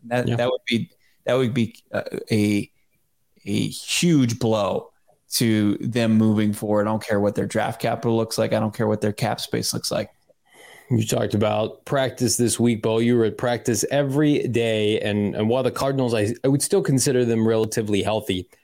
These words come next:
Speaker 2: You know,
Speaker 1: Mm-hmm.
Speaker 2: L J Collier projected to maybe miss this weekend, I think, is under the radar.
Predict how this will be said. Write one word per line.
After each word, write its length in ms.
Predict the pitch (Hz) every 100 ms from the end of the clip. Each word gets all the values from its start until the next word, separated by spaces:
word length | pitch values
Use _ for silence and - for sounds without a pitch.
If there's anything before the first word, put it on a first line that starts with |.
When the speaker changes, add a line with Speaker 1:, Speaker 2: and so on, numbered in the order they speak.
| _ _ -
Speaker 2:
You 80 | 127
know, 100 | 107
Speaker 1:
Mm-hmm. 100 | 107
Speaker 2:
L 120 | 139
J 160 | 135 135
Collier 640 | 127 120 117 110 101 92 _ _
projected 600 | 117 98 110 104 - 101
to 180 | 101 95 -
maybe 360 | 107 110 110 110
miss 280 | 104 104 -
this 200 | 98 -
weekend, 320 | 107 101 101
I 120 | 95
think, 160 | 98 98
is 120 | 98
under 280 | 101 101 98
the 80 |
radar. 560 | 95 92 92 92 90 87